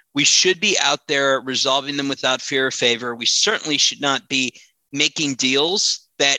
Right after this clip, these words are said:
involve allowing an American to sit in prison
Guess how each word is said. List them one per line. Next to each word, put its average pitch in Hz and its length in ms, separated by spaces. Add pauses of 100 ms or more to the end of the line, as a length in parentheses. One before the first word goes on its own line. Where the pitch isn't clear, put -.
involve 139 540
allowing 139 520
an 131 120
American 131 540
to - 120
sit - 280
in 131 100
prison 127 480